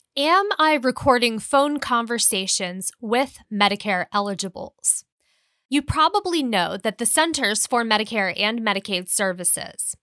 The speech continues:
C M S, is enforcing a new call recording requirement for all Medicare agents and brokers. Even though it may seem like a hassle,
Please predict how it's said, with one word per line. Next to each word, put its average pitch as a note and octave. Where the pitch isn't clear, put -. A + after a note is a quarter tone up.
C -
M B3
S, -
is A#3+
enforcing E4+
a C4+
new C#4+
call F4
recording A3+
requirement G#3
for -
all C4+
Medicare A#3
agents F3+
and F#3+
brokers. -
Even E4+
though C#4
it A3
may A#3+
seem B3
like G3
a G3+
hassle, A#3+